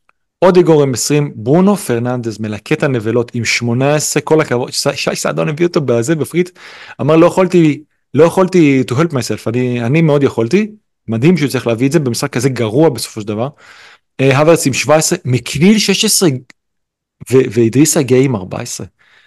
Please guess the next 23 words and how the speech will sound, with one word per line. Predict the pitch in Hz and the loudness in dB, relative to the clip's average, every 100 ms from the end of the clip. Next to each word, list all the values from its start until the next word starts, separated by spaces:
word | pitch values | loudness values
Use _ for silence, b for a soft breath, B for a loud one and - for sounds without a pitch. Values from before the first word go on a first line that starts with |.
| b b _ - | b b _ -4
זה | 127 311 | 4 6
לא | 262 | 6
נתפס. | 151 - - - - _ _ _ _ _ _ - | 2 -2 -8 -8 -10 _ _ _ _ _ _ -6
זה | 110 208 | 2 4
באמת | 185 170 156 | 6 4 2
לא | |
נתפס, | 143 107 131 - | 0 0 -2 0
זה | 127 | -2
שחקנים | 143 - 180 | -2 0 2
שבדראפט | 185 180 - 139 156 180 143 | 2 0 0 2 4 2 0
אף | - | -2
אחד | 117 | -2
לא | |
הלך | 113 113 | -2 -6
אליהם, | 117 107 - _ _ | -12 -14 -16 _ _
לדעתי. | 113 113 110 110 - _ _ _ _ _ _ _ - | -4 -4 -4 -10 -12 _ _ _ _ _ _ _ -4
שהם | - 135 | 2 2
הביאו | 135 147 | 4 4
ביחד | 139 131 131 | 2 0 -2
שלושים | 123 139 131 | -2 0 0
נקודות, | 104 180 214 - _ _ _ _ 131 | 2 2 2 -4 _ _ _ _ 0
ומטטה | 208 208 139 123 160 160 - - _ - | 2 0 -4 0 0 0 -4 -6 _ 0
עם | 160 156 | 2 2